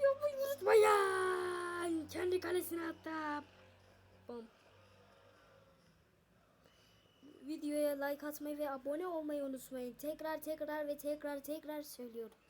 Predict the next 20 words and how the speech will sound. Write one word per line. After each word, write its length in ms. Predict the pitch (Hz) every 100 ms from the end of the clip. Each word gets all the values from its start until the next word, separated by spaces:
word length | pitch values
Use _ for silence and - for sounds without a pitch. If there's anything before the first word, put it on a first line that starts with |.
| - - - - - - - - - - - - - - _ _ _ _ _ _ _ _ _ _ _ _ _ 254
Ya 280 | 247 285 - _
öyle 320 | 349 381 339 302
ağlarsın 600 | 294 285 277 269 262 277
işte. 440 | 294 - 277 226 - _ _ _ _ _ _ _ _ _ _ -
Dur, 140 | 262
dur, 80 | 262 -
bak 60 | 262
şu 140 | - -
kafasını 460 | 254 240 247 247 - _
karıştıracağım. 580 | - 240 - 254 254 262 _ - - - - - - - -
Bom. 240 | 359 311 254 - - - - - - - - - - - - - - - - -
Ya 180 | 330 370
kardeş 320 | 370 349 403
sen 260 | 381 330 339
benim 200 | 359 415 - -
yerime 360 | 285 330 370 453
niye 220 | 494 494
geçiyorsun 420 | 466 466 - 427 302
ya? 140 | 294 359 302 311 - _ _ _ - - _ _ - - - - _ -
Bom. 240 | 294 269